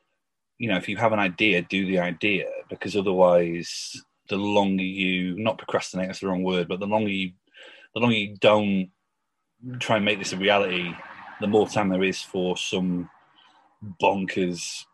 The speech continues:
uh, that's probably a bit frivolous, really. I'm gonna go with, like, uh, malignant obsession to kind of creep in, you know?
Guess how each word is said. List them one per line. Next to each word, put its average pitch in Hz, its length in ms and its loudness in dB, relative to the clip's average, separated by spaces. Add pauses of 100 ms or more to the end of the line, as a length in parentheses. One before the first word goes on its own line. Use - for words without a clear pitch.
(680)
uh, 92 200 -4 (100)
that's - 160 -14
probably 90 260 0
a 85 40 -4
bit 90 160 -4
frivolous, 90 520 -2
really. 87 300 0
I'm 87 120 -2
gonna 107 120 0
go 101 180 4
with, 92 180 0
like, 87 480 0
uh, 85 220 -2 (200)
malignant 98 800 -2 (340)
obsession - 600 -4
to 92 120 -6
kind 92 160 -6
of 90 60 -8
creep 95 400 -8
in, 101 220 -6
you 78 80 -10
know? 95 180 -12